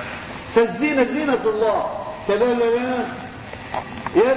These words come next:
بني آدم، قد أنزلنا عليكم لباسا".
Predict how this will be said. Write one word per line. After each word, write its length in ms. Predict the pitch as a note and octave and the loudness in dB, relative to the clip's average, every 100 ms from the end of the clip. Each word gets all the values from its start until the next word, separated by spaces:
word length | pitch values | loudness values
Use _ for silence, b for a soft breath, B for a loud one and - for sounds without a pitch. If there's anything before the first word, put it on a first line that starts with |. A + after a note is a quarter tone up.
| C4 | 2
بني 240 | C4 C#4+ | 0 2
آدم، 180 | C#4 C4+ | 2 2
قد 200 | C#4 C#4+ | 2 2
أنزلنا 600 | - D4 B3+ E4 E4+ D#4+ | 2 2 2 2 2 2
عليكم 500 | D#4 C#4+ C#4 B3+ B3+ | 2 2 0 0 0
لباسا". 480 | B3+ A#3+ A#3 G3+ | 2 2 2 0